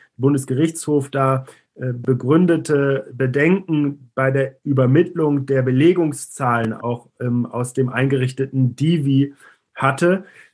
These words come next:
Und wir heute eigentlich ganz klar sagen können, vielleicht können Sie das auch gleich noch mal eindeutiger dann herausstellen, äh, dass es mindestens mancherorts zu einer bewussten Verknappung der Kapazitäten gekommen ist, um von sogenannten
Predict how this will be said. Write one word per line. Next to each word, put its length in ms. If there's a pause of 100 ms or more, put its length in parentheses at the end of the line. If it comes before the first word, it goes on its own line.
(240)
Und 240
wir 220
heute 400
eigentlich 380
ganz 360
klar 260
sagen 360
können, 200
vielleicht 260
können 140
Sie 80
das 160
auch 220
gleich 180
noch 140
mal 300 (120)
eindeutiger 640
dann 180
herausstellen, 1500
äh, 840
dass 180
es 160
mindestens 580
mancherorts 720
zu 100
einer 200
bewussten 600
Verknappung 960 (520)
der 180
Kapazitäten 880
gekommen 380
ist, 160
um 200
von 300
sogenannten 600